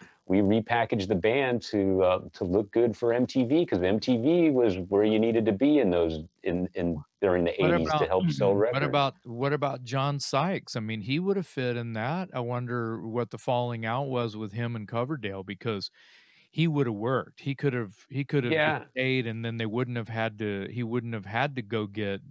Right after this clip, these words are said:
Speaker 2: Vivian or Adrian. He could have just gotten one or the, one of those guys instead of both. And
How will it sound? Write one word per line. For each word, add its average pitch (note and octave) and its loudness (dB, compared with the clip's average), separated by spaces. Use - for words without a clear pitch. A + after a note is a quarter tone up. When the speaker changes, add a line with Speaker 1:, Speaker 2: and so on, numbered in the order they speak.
Speaker 2:
Vivian A#2 -4
or C3+ 0
Adrian. A2+ -4
He B2 -6
could B2+ -4
have A#2 -4
just A2 -8
gotten A#2+ -2
one C#3 -2
or B2 -4
the, A2 -8
one A#2+ -2
of A#2+ -4
those G2+ -6
guys G2 -6
instead G2+ -8
of F#2 -16
both. A#2 -2
And F#2 -16